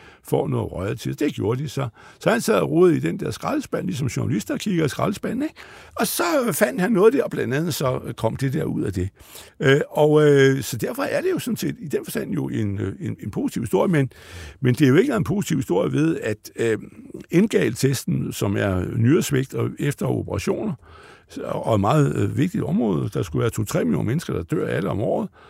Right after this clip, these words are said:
øh, i, i, i de civiliserede verden og, og i den ikke, øh, så udviklede verden, vi nu bruger måske forkert ord, men altså de fattigere lande, der opdager man det slet ikke, de dør bare. Øh, så, hvad hedder det, øh, det, det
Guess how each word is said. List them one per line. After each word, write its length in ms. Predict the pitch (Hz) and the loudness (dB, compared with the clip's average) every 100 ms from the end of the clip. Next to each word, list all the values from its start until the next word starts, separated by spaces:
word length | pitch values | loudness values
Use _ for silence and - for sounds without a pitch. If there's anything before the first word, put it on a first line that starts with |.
| _ - | _ 0
øh, 360 | 127 120 113 113 | 4 6 6 4
i, 320 | 123 110 110 | 4 0 0
i, 280 | 190 104 98 | 0 0 0
i 120 | 104 | -2
de 260 | 95 107 95 | -2 -2 -2
civiliserede 600 | - 110 98 - - 131 | -2 -2 0 0 0 0
verden 320 | 120 147 65 | 0 -2 -4
og, 280 | - 113 90 | -2 -4 -2
og 340 | 104 123 107 | -4 -2 -2
i 200 | 104 95 90 - | -2 -4 -6 -4
den 160 | 113 113 | -2 2
ikke, 380 | 175 254 143 104 - | 4 4 2 -2 -6
øh, 100 | - - | -8 -4
så 100 | 127 | 2
udviklede 460 | 135 151 123 107 | 4 4 2 0
verden, 320 | 107 143 139 | 0 -2 -2
vi 60 | 110 | -2
nu 180 | 117 117 - - - | -2 -4 -8 -16 -10
bruger 140 | - | -8
måske 300 | 123 110 - | -4 -4 -6
forkert 260 | 92 151 139 | -6 -4 -2
ord, 160 | - | -2
men 160 | - 135 | -2 -4
altså 260 | 110 107 104 - - - - | -4 -6 -8 -10 -20 -14 -6
de 100 | 104 | 0
fattigere 340 | 160 208 - | 2 2 2
lande, 240 | 127 170 - - - | 2 0 -2 -10 -4
der 80 | 143 | 2
opdager 400 | 147 147 - 139 | 4 2 0 -2
man 180 | - 107 | -2 -4
det 100 | 92 | -4
slet 240 | - 110 | -4 -4
ikke, 180 | 87 95 - | -2 -4 -4
de 120 | 120 - | -6 -6
dør 180 | - - | -12 -10
bare. 200 | - - - - - - | -12 -12 -16 -20 -8 4
Øh, 240 | 127 117 - | 6 6 4
så, 260 | - 175 139 | 0 4 4
hvad 200 | 139 131 | 6 6
hedder 160 | 135 123 | 8 6
det, 280 | 120 117 - - - - | 4 2 0 -12 -20 -4
øh, 80 | 120 117 113 113 107 | 4 8 8 8 4
det, 160 | |
det 20 | 139 | 2